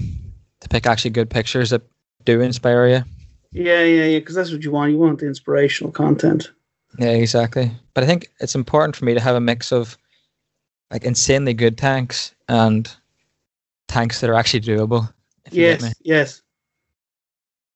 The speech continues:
Speaker 1: It's
Speaker 2: I
Speaker 1: like
Speaker 2: saw
Speaker 1: the whole
Speaker 2: your one today, and it, it was very, very simple.
Speaker 1: Yeah, it's so simplistic, but it's, it's so
Speaker 2: It looks good.
Speaker 1: effective.
Speaker 2: Yeah.
Speaker 1: Like, I,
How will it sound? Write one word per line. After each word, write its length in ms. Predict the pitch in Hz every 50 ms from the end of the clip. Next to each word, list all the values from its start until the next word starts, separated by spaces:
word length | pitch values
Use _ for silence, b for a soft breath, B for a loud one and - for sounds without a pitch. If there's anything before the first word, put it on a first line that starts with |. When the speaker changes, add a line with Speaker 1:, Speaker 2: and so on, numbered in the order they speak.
| _ _ _ _ _ _ _ -
Speaker 1:
It's 60 | 131
Speaker 2:
I 20 | 127
Speaker 1:
like 80 | 135
Speaker 2:
saw 100 | 135 196
Speaker 1:
the 60 | 190
whole 60 | 185 185
Speaker 2:
your 80 | 175 170
one 160 | 180 170 165
today, 480 | 165 156 165 165 170 165 151 139 143 - _ -
and 100 | 151 156
it, 120 | 160 156 170
it 40 |
was 160 | 156 160 143 135
very, 440 | 160 160 160 156 147 139 143 - _ _ _ _ -
very 140 | 160 156 151
simple. 420 | - 170 160 156 160 151 135 - _ _ _ _ _ -
Speaker 1:
Yeah, 200 | - 143 143 131
it's 100 | 120 110
so 100 | - 160
simplistic, 600 | 156 - - 139 - - 120 107 - - 139 - -
but 120 | 135 123
it's, 180 | 120 117 120 -
it's 180 | 127 117 -
so 340 | - - 131 127 120 113 110 - - - - - _ _ _ -
Speaker 2:
It 100 | 165 165
looks 140 | 170 160 -
good. 80 | 117 113 117 165 165 143
Speaker 1:
effective. 200 | 127 _ _ _ _ _ _ _ _
Speaker 2:
Yeah. 280 | - 160 160 156 151 - - _ _ _ _ _ _ _ - -
Speaker 1:
Like, 100 | 131 123
I, 80 | 127